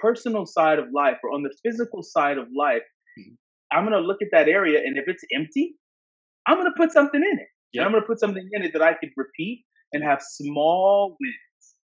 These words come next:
Speaker 2: Mm.
Speaker 1: tiny goals, tiny, tiny, tiny, tiny goals, right? So, like, a tiny goal might be, like, how everyone's doing these push-up challenges <laughs> right now, see ten, do ten kind of thing.
Speaker 2: Yep.
Speaker 1: I don't know if you guys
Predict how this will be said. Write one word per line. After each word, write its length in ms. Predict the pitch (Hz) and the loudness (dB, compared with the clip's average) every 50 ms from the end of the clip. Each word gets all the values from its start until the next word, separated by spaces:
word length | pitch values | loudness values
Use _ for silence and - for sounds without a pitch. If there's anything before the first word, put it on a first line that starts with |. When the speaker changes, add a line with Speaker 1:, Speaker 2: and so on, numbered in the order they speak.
| _ _ - | _ _ -12
Speaker 2:
Mm. 140 | 123 120 120 | -8 -4 -2
Speaker 1:
tiny 440 | 175 185 208 214 208 208 214 202 170 | 0 0 0 0 -2 -4 -6 -6 -6
goals, 500 | 185 185 180 180 180 175 170 135 - - _ - | -4 -4 -2 -2 0 0 -2 -2 -4 -6 _ 0
tiny, 360 | 214 220 233 233 233 233 233 - | 0 2 0 0 -2 -4 -2 0
tiny, 300 | 233 220 226 220 220 214 - 208 | 2 2 2 0 -4 -8 -4 -2
tiny, 280 | 220 214 214 208 202 - - | -2 -2 -2 -4 -8 -4 -2
tiny 240 | 208 196 202 196 180 | 0 0 0 -2 -4
goals, 460 | 165 147 123 90 - _ - - _ _ _ _ _ _ _ _ _ _ _ _ - | -4 -4 -4 -6 -8 _ -20 -20 _ _ _ _ _ _ _ _ _ _ _ _ 2
right? 220 | 135 147 165 180 - - _ _ _ | 4 4 4 2 0 -6 _ _ _
So, 200 | _ - 165 156 | _ 0 2 2
like, 200 | 143 143 143 139 - - _ 180 | 2 2 0 -2 -4 -8 _ -12
a 40 | 180 - | -10 -4
tiny 260 | - 175 190 196 196 | -2 0 0 0 -2
goal 300 | 180 165 160 156 151 151 | 0 2 2 2 2 2
might 220 | 147 143 139 127 - | 0 -2 -4 -2 -2
be, 200 | 143 143 139 143 | -2 -2 0 2
like, 180 | 135 131 123 - - | 2 0 0 0 2
how 140 | 139 131 | 2 4
everyone's 360 | 135 143 139 143 143 143 135 120 | 4 2 0 -2 -4 -4 -4 -6
doing 180 | 131 131 127 | -6 -6 -4
these 180 | 127 123 120 - _ | -6 -8 -8 -10 _
push-up 340 | - 185 170 - 156 - - | -8 -8 -6 -6 -8 -10 -6
challenges 600 | - - 127 120 120 117 117 117 117 131 135 - | -4 -2 0 0 0 -2 -6 -6 -8 -8 -8 -6
<laughs> 140 | - - - | -4 -2 0
right 160 | - 190 - - - | 0 0 0 -2 -2
now, 340 | 208 202 - - 196 160 - - - - - _ - | -2 0 2 2 2 2 0 -4 -12 -20 -20 _ -12
see 140 | 185 175 165 | -10 -10 -2
ten, 240 | - - 170 165 160 | 0 2 2 2 2
do 160 | 156 165 165 160 - | 0 -2 -2 -4 -4
ten 180 | 170 170 165 160 - | -4 -4 -2 -2 -2
kind 120 | 160 165 | -2 -2
of 80 | 165 - | -4 -4
thing. 180 | 165 165 180 190 - _ _ _ | -6 -6 -6 -8 -12 _ _ _
Speaker 2:
Yep. 140 | 120 123 143 - | -12 -8 -4 -2
Speaker 1:
I 80 | 120 | -2
don't 100 | 127 131 | -2 -2
know 60 | 123 | -4
if 60 | 127 123 | -6 -6
you 80 | 120 123 | -4 -2
guys 100 | 120 117 | -2 -2